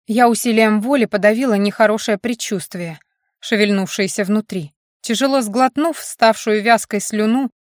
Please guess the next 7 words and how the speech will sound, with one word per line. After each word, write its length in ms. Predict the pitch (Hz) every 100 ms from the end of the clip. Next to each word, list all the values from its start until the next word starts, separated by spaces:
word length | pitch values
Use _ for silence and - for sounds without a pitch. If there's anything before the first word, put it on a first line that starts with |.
| _
на 100 | 214
пределе 440 | 196 233 202 247 214
слышимости 640 | - 240 - 208 208 -
выдохнула. 600 | 220 233 175 190 175 165 - _ _ _
«Всё, 240 | - 233
что 220 | 208 -
захочешь». 720 | 220 240 - 196 156 185 -